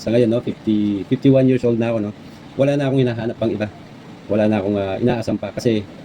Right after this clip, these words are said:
kung ano meron ka ngayon, dapat tanggapin mo yan.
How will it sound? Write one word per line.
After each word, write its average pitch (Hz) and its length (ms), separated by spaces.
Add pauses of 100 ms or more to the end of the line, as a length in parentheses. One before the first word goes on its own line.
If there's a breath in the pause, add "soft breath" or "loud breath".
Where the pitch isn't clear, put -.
(280)
kung 143 160
ano 151 160
meron 143 320
ka 110 240
ngayon, 104 240 (640)
dapat 117 240 (640)
tanggapin 113 320
mo 107 80
yan. 92 160